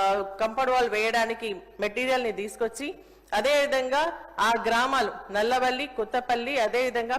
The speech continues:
ప్యారానగర్కి సంబంధించినటువంటి ఆ మూడు గ్రామాల్లో మరి పోలీస్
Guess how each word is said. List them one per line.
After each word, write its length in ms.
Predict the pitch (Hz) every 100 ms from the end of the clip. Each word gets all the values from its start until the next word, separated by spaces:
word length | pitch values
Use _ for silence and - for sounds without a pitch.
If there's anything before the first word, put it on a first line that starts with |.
| 254
ప్యారానగర్కి 720 | 220 233 254 254 233 233 240 233
సంబంధించినటువంటి 840 | 220 226 214 214 226 214 220 214 208
ఆ 120 | 202
మూడు 320 | 202 233 285 214
గ్రామాల్లో 500 | 220 226 220 214 285 - - - - -
మరి 160 | 226 226
పోలీస్ 500 | 226 254 285 320